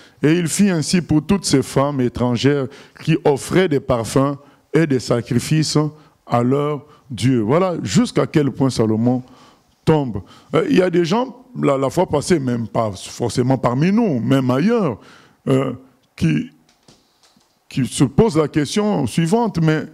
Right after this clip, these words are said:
Dieu, qui sait, qui connaît l'avenir, pourquoi a-t-il donné tant de richesses à Salomon,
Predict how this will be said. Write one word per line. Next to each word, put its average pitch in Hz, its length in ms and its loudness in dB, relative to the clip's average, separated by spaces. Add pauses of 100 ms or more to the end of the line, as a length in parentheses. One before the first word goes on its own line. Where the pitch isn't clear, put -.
(640)
Dieu, 233 580 0 (640)
qui 226 200 2
sait, 180 480 0
qui 220 160 0
connaît 202 340 2
l'avenir, 185 580 0 (920)
pourquoi 196 460 2 (640)
a-t-il 165 440 2
donné 135 600 2 (800)
tant 160 160 2
de 135 80 4
richesses 131 400 2
à 139 80 2
Salomon, 143 640 0